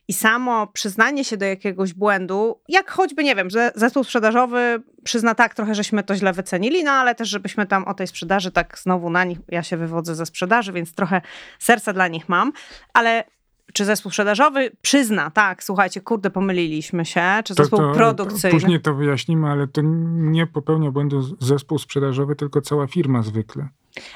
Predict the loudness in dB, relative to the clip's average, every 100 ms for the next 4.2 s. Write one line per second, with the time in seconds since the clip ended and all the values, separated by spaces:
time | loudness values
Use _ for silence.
0 | _ -10 -2 0 2 0 0 0 0 2
1 | 0 2 -2 -2 -6 -4 0 2 2 2
2 | 2 2 2 0 -2 -6 -4 0 2 0
3 | -4 -4 -2 -2 -4 -2 -4 0 2 2
4 | 0